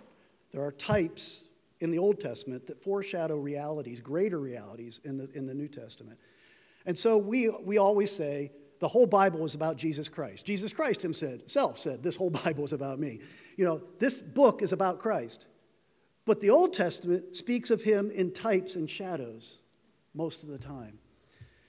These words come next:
And so to understand these Old Testament passages, you have to understand it's alluding to some greater truth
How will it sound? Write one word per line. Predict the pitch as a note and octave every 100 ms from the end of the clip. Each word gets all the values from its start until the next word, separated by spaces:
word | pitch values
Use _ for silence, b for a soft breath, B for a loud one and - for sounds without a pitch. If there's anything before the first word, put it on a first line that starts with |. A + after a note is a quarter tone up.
| b b -
And | F3
so | A3+ G#3+ G3+
to | G#3 G#3+
understand | A3 A3+ - A#3+ G#3+
these | G3
Old | G3 G3
Testament | F#3+ E3+
passages, | G3 G#3
you | G3+
have | F#3
to | F#3+
understand | F3+ D#3+ G3 F3+
it's | E3+ F3
alluding | D3+ D#3 A3+ C4+ F#3+
to | -
some | D#3+ D#3+ D#3+
greater | C3 D3 F#3 G3 G3+ G3 - - - -
truth | - G3+ C#3+ A2+ -